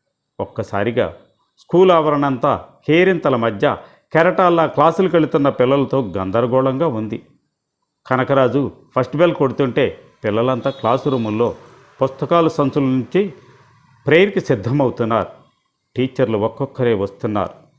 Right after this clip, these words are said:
సెకండ్ బెల్ వినిపించగానే తరగతుల వారీగా వచ్చిన పిల్లలు నిమిషాల్లో స్కూల్ ఆవరణంతా బారులు తీరి నిలబడ్డారు. మధ్యలో హెడ్ మాస్టర్ కృష్ణమూర్తి గారు పంచకట్టు, ఉత్తరీయం, నుదుటిన బొట్టుతో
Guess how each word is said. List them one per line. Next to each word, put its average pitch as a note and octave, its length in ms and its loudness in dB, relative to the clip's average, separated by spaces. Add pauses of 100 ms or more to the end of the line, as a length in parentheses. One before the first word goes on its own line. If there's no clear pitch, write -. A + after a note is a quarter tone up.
(480)
సెకండ్ D#3+ 480 0
బెల్ F3 160 4
వినిపించగానే C#3+ 840 0 (400)
తరగతుల F3+ 380 2
వారీగా D3+ 400 2
వచ్చిన B2 340 -2
పిల్లలు A#2 480 0 (400)
నిమిషాల్లో C#3 720 0 (260)
స్కూల్ F3+ 320 4
ఆవరణంతా D3+ 640 2
బారులు C3 380 2
తీరి C#3+ 300 -2
నిలబడ్డారు. G#2+ 640 0 (580)
మధ్యలో G2 460 0 (520)
హెడ్ A2 200 -2
మాస్టర్ C#3+ 360 0
కృష్ణమూర్తి C#3+ 640 -4
గారు A2+ 280 -2 (320)
పంచకట్టు, A2 680 -6 (200)
ఉత్తరీయం, A2 600 -4 (560)
నుదుటిన F3+ 420 2
బొట్టుతో B2 680 -2